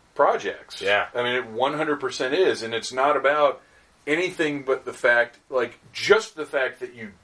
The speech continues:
Speaker 1: did it, that
Speaker 2: Yeah.
Speaker 1: you have a product that you've put out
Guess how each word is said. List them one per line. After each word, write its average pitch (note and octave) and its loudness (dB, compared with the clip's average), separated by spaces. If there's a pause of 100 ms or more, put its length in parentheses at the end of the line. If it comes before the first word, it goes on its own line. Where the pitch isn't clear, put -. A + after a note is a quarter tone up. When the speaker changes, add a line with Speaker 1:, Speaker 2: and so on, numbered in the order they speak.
Speaker 1:
did C3+ 0
it, - -10 (480)
that A#2 -2
Speaker 2:
Yeah. - -4
Speaker 1:
you D#3 -4
have C#3 0
a - -4
product C3+ 0
that G#2 -14
you've C#3 -14
put D3+ 4
out B2+ 2